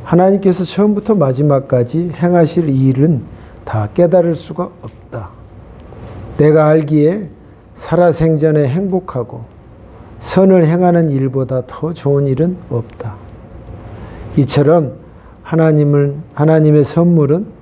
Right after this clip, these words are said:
사람마다 먹고 마시며 자기의 수고에 만족을 느끼는 것이다. 아멘. 하나님 아버지, 아, 또 이천이십사 년을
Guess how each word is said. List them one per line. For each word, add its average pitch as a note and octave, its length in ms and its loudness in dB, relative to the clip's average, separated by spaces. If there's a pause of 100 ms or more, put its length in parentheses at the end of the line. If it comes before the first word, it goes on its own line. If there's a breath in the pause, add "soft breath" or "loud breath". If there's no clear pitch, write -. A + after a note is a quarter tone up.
(100)
사람마다 D3 760 2
먹고 B2+ 540 -2
마시며 B2+ 560 -6 (720 loud breath)
자기의 C#3 460 2
수고에 D3 500 2
만족을 C3 640 0
느끼는 D#3 640 -2
것이다. G2+ 480 -10 (580)
아멘. A2 400 2 (2250)
하나님 C#3+ 500 4
아버지, B2 580 0 (760)
아, B2 460 -10 (260)
또 C3+ 100 4
이천이십사 C3+ 920 2
년을 C3 500 0